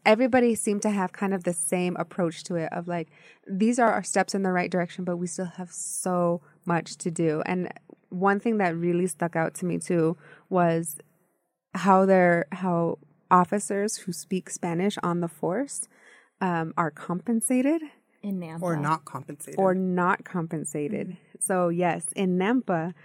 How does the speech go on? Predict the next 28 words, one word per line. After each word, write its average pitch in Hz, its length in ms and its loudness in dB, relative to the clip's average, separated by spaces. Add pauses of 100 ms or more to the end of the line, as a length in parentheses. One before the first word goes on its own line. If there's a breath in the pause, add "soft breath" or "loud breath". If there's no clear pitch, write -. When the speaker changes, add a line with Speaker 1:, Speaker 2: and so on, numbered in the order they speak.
(340 soft breath)
Speaker 1:
um, 170 340 0
you 185 260 -4
had 196 160 -4
mentioned 170 500 -4
that 160 280 -8 (160)
they 196 180 4
offer 214 300 4
a 226 60 2
pay 196 280 -4
incentive 175 420 -2
to 180 100 -8
officers 170 360 -4 (160)
who 185 140 -8
speak - 400 -8
Spanish. 170 640 -4 (600 soft breath)
Uh, 190 180 2
they're 185 180 6
the 190 160 0
only 233 260 6
police 220 340 2
agency 196 480 -2
in 190 100 0
the 190 100 0
Treasure 180 340 0
Valley 170 300 -2
to - 160 -6
do 180 220 -2
so, 156 380 -4